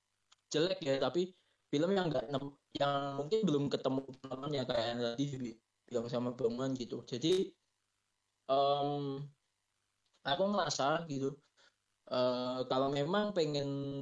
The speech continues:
pengen, oke, pengen festival film, memang tujuannya pengen,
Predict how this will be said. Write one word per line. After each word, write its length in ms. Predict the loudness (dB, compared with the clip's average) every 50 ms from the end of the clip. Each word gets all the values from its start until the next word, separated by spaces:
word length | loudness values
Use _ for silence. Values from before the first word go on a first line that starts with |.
| -4
pengen, 360 | -4 -2 -2 -2 -2 -4 -4 -6
oke, 320 | -6 -2 2 4 4 4 4
pengen 320 | 2 -2 -2 -2 -4 -4 -4 -4
festival 480 | -4 -2 -2 -4 -4 -2 -2 -2 -2
film, 160 | 0 -2 -2 0 0
memang 240 | 0 -2 -2 -4 -4 -10
tujuannya 320 | _ -6 -4 -4 -2 -4 -2
pengen, 320 | -2 -2 -2 -2 -4 -4